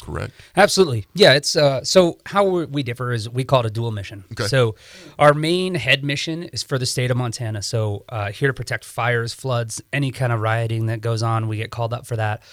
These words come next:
Speaker 2: Um, but then we also do have a federal mission. So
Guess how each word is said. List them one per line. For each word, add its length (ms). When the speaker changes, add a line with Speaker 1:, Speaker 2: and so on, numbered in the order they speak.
Speaker 2:
Um, 180
but 100
then 100
we 100
also 240
do 100
have 100
a 60
federal 260
mission. 320
So 360